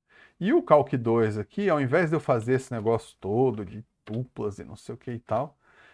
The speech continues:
eu vou testar assim, olha só. Sinoc. O C é maior que o B, que é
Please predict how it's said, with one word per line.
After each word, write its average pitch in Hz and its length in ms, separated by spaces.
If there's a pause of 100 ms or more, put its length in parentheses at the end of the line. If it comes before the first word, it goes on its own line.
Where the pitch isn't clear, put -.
(120)
eu 135 80
vou 147 160
testar 156 400
assim, 104 400
olha 90 180
só. - 320 (340)
Sinoc. 151 680 (3750)
O 175 100
C - 360
é 220 60
maior 139 360
que - 100
o 123 60
B, 127 460 (180)
que 131 220
é 87 200